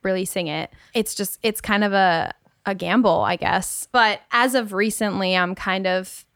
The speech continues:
I'm kind of leaning back more on the artist route because, you know, like, been here for a while and growing up and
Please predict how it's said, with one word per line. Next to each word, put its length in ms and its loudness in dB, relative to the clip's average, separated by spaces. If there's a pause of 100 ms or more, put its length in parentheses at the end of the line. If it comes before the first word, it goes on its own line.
(120)
I'm 160 2
kind 240 4
of 80 2
leaning 360 2
back 280 4
more 240 4
on 140 4
the 100 2
artist 440 2
route 340 4
because, 720 -2
you 80 0
know, 220 0 (180)
like, 320 -6
been 160 4
here 180 4
for 160 0
a 80 6
while 500 4
and 360 -4
growing 360 4
up 360 2
and 540 0